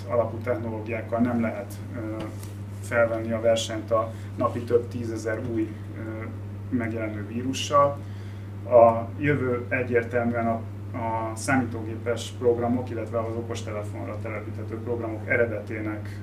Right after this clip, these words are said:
ö, vizsgálata lesz. Tehát, ö, én szerintem az, ö, hozhat csak megoldást, hogyha egy központi szerv minden egyes, ö, feltelepíthető alkalmazást meg fog vizsgálni abból a szempontból, hogy, ö,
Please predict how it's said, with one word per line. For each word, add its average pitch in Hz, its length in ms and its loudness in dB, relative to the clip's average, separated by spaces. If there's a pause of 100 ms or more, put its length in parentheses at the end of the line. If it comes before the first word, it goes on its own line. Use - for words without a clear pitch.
ö, 104 200 -6 (360)
vizsgálata 104 600 -2
lesz. - 420 -4 (600)
Tehát, - 260 0
ö, 120 280 4 (360)
én 135 200 8
szerintem 127 800 2 (240)
az, - 400 0
ö, 131 40 -2 (220)
hozhat 117 400 -4
csak 107 200 -4
megoldást, 131 640 2
hogyha 120 340 0
egy 113 140 2
központi 104 1000 -2 (140)
szerv 123 460 4 (100)
minden 113 380 2
egyes, 107 500 -6
ö, 120 60 2 (200)
feltelepíthető 107 720 -4
alkalmazást 110 720 -2
meg 110 220 -4
fog 101 160 -10
vizsgálni 104 520 -4 (480)
abból 107 340 -6
a 104 80 -2
szempontból, 113 720 -2
hogy, 110 320 -6
ö, 110 200 -6